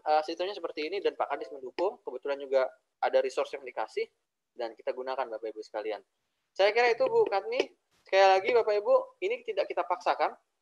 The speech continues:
Apa sih bedanya dari, dari platform yang lain? Saya kira sama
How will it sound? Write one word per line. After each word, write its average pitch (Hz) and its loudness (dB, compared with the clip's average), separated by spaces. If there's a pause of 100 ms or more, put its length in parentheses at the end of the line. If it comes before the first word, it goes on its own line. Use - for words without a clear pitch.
(200)
Apa 180 4
sih - -8
bedanya 180 4
dari, 175 6
dari 156 0 (320)
platform 156 0
yang 143 -2
lain? 190 0
Saya 196 -4
kira 240 0
sama 185 0